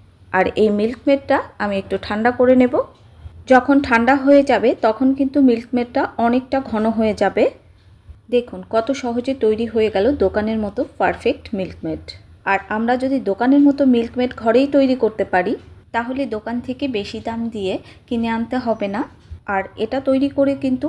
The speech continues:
অনেক দিন ফ্রিজে রেখেও খেতে পারবেন। আর দেখুন, দোকানের মতো কালার হয়েছে কিনা, অনেকটাই কিন্তু ঘন হয়ে গেছে, আরও একটু কিন্তু ঘন হবে। আমি টক দইটা তিরিশ মিনিট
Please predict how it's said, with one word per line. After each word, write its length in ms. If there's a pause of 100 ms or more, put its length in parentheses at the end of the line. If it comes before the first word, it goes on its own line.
(120)
অনেক 300
দিন 120 (100)
ফ্রিজে 380
রেখেও 360 (200)
খেতে 240
পারবেন। 440 (640)
আর 160 (100)
দেখুন, 340 (160)
দোকানের 340
মতো 200
কালার 340 (100)
হয়েছে 340
কিনা, 280 (280)
অনেকটাই 340
কিন্তু 240 (120)
ঘন 140 (120)
হয়ে 240
গেছে, 200 (160)
আরও 260
একটু 300
কিন্তু 200 (120)
ঘন 140 (120)
হবে। 220 (400)
আমি 120 (120)
টক 180 (100)
দইটা 340 (140)
তিরিশ 320
মিনিট 180